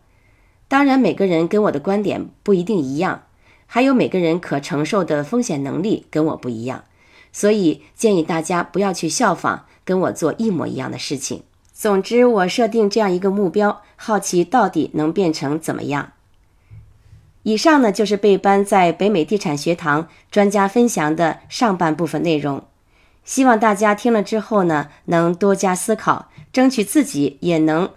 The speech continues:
用十年的时间把财富积累到一千万美元，甚至更多。我们这次的分享就到此结束。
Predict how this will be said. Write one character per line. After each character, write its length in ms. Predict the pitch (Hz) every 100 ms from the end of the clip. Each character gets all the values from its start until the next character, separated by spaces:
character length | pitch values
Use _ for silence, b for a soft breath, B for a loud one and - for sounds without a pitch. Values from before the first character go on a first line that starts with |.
| b b
用 200 | 233 214
十 240 | - 180
年 180 | 220 196
的 80 | 165
时 220 | 156 151
间 300 | 151 160 160 b b -
把 180 | 147
财 300 | 143 - 151
富 240 | 156 208 -
积 180 | - 185
累 160 | 170 127
到 240 | 156 143
一 140 | - 165
千 240 | - 190
万 120 | 196
美 200 | 160 139
元， 260 | 135 131 -
甚 220 | - 185 147
至 120 | 139
更 240 | 160 147
多。 300 | 151 147 143 _ _ _ _ -
我 120 | 208
们 160 | 202 208
这 160 | 285 262
次 120 | 226
的 120 | 190
分 220 | 185 214
享 260 | 202 180 170
就 140 | 180
到 200 | 165 185
此 140 | - 147
结 220 | 156 151
束。 320 | - 170